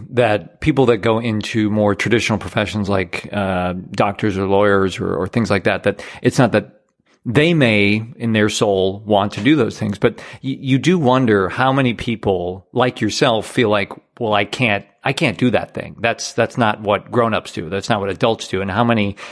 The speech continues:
how many people hold themselves back, um,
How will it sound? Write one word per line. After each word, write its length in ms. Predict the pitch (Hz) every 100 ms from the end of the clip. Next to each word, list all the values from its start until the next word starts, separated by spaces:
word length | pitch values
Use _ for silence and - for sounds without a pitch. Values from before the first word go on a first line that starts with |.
| - -
how 80 |
many 140 | 190 160
people 260 | 147 135
hold 240 | 107 120 113
themselves 400 | 110 - 104 -
back, 520 | 117 143 95 - - - -
um, 560 | 107 101 95 95 98